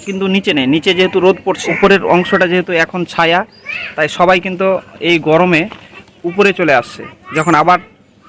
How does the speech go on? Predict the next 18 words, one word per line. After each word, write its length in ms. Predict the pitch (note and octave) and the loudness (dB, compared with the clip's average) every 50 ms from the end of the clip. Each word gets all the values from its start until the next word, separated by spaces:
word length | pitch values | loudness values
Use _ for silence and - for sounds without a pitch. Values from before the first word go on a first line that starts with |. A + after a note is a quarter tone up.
| - - - _ _ _ - - | -20 -20 -20 _ _ _ -8 -4
এই 60 | F3 F3 | -4 0
গরমটা 380 | D3 E3 D#3+ E3+ F3 F3 F3+ F3 | 2 2 2 4 2 2 0 0
যখন 320 | E3 F3 E3+ - F#3 F3+ | 0 0 -2 -2 -2 -2
আস্তে 240 | D#3+ C#3+ - - - F#3+ | -2 -2 -4 -4 -8 -10
আস্তে 180 | F3 - - F3+ | -8 -8 -8 -8
কমে 240 | - - F3 F#3 F3+ | -4 -2 0 2 2
যাবে, 200 | E3+ C#3 C3 F3 A3+ A#4 A#4 - C#5 C#5 - - - | 2 2 0 -2 -4 -4 -4 -4 -4 -4 -6 -4 -2
আবার 240 | - C#3+ D#3 E3+ E3+ | 0 2 4 2 2
সবাই 320 | - - E3+ E3 E3+ E3+ E3+ | 0 -2 -2 0 0 0 0
নিচে 240 | E3+ E3+ D#3+ F3 D#3+ - | -2 -4 -4 -4 -4 -2
চলে 140 | E3+ D#3 D3+ D3+ | 0 0 0 0
আসবে। 200 | - - F3+ G3+ A3+ - - _ - _ _ _ - - - - - - - - - - - - - - - - | -2 -6 -8 -8 -8 -10 -14 _ -20 _ _ _ -20 -20 -18 -18 -20 -20 -20 -20 -20 -20 -20 -20 -20 -16 -2 2
So 60 | G#3 A#3 | 2 4
ভিউয়ার্স, 400 | A3 B3 C4 C4 A#3 G3 A3 B3 - - - - - - - - - - | 6 6 6 8 6 6 4 2 -4 -18 -20 -20 -20 -20 -20 -20 -14 -6
এখানে 320 | - G3 F#3+ G#3+ A3 A#3+ B3 B3 - - | -4 -2 0 2 2 4 4 4 4 2
যে 100 | F#3+ F3+ | 2 0
কিভাবে 640 | - G#3 F#3+ G#3+ G#3+ G3 G#3 G3+ G3+ G3+ G3 F3+ - - - - - - - - - _ _ - | -2 0 0 2 2 4 4 4 4 4 2 0 -4 -8 -18 -20 -20 -20 -20 -20 -20 _ _ -4
ভাতিজার 380 | D#3 F3 F3+ G3 F#3+ G3+ G3 | -2 -2 0 2 2 2 2